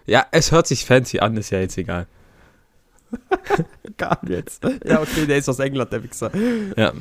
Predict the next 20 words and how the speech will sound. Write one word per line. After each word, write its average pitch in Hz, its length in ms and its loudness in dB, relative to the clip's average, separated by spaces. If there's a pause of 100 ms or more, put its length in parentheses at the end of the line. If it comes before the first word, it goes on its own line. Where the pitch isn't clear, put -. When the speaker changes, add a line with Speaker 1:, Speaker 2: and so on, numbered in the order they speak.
Speaker 1:
aber 123 220 6
er 147 40 10
ist 151 80 2
eigentlich 151 320 4
Kurde, 113 380 6
aber 120 220 6
egal. 104 220 2 (1200)
So. 113 200 4 (380)
Speaker 2:
Was? - 540 4 (280)
<laughs> - 240 2
Hä? 320 420 2 (1120)
Speaker 1:
Also 110 240 2
er 92 100 2
wohnt 95 200 0
dort. 82 200 -6 (400)
Ähm, 170 340 0 (420)
der 139 240 2
meinte 147 380 4
so, 123 300 8 (400)
äh, - 60 -16